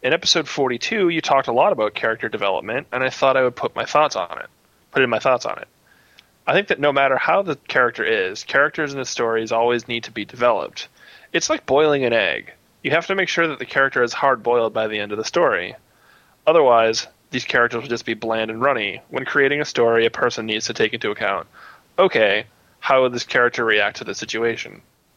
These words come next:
As a side note, I, I will add that, it, it,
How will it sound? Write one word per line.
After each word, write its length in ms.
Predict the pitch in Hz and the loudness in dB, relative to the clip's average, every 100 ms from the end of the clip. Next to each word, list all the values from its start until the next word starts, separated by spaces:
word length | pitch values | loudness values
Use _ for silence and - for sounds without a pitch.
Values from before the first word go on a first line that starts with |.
| _ _ _ _ - | _ _ _ _ -4
As 120 | 127 | -2
a 40 | 127 | 0
side 320 | - 123 117 | 2 2 2
note, 240 | 113 110 | -2 -4
I, 180 | - 110 - | -4 -6 -2
I 80 | 113 | 0
will 200 | 113 107 | 0 2
add 240 | 110 110 | 0 0
that, 180 | 110 104 _ _ _ _ - | -2 -4 _ _ _ _ -10
it, 220 | - - - | -8 -6 -4
it, 160 | 117 | -4